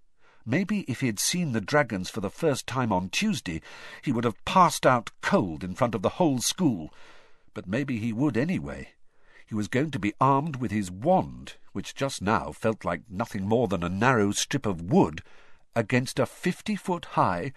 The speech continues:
scaly, spike-ridden, fire-breathing dragon, and he had to get past it, with everyone watching.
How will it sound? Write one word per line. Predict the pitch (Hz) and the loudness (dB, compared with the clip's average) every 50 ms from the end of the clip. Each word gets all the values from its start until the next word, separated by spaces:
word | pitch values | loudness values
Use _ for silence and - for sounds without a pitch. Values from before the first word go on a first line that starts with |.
| - - - | -14 -14 -6
scaly, | - - - - - - 180 180 175 160 117 95 87 95 139 139 - - - | -2 0 0 0 0 0 0 2 2 0 0 0 0 0 0 -2 -4 -10 -6
spike-ridden, | - - - - - - - 185 196 180 - - 110 101 90 - 104 110 147 147 - - - | -2 0 0 0 4 6 6 6 6 4 0 -2 -2 -2 -2 -2 -4 -6 -6 -6 -10 -16 -18
fire-breathing | - - - - 214 202 185 165 139 120 90 104 92 87 90 85 101 107 143 151 127 101 - | -16 -16 0 2 4 4 6 6 4 4 2 -2 -2 -2 -2 -2 -2 -4 -4 -6 -8 -6 -4
dragon, | 127 139 185 220 220 143 - - - 73 - - - - - - - - _ - - | 0 4 4 4 4 4 0 -6 -8 -10 -14 -16 -18 -20 -20 -20 -20 -20 _ -10 -8
and | 117 - - | -8 -6 -6
he | 117 | -8
had | 101 - - 131 - - | -6 -6 -8 -10 -6 -8
to | 202 | -8
get | 170 - 165 175 - - - - - | -4 -4 -4 -6 -6 -10 -12 -10 -6
past | - - 240 247 214 - - - 156 | -2 -2 -2 -2 -2 -4 -6 -6 -8
it, | - - - - - _ - - | -14 -16 -20 -20 -20 _ -10 -2
with | 156 160 151 - - - | -2 -2 -2 -2 0 2
everyone | 208 226 180 180 220 208 196 196 202 208 196 | 4 4 4 2 0 2 4 4 4 4 2
watching. | 165 214 254 254 - - - - 139 113 87 | 4 4 4 4 4 0 0 0 0 -4 -10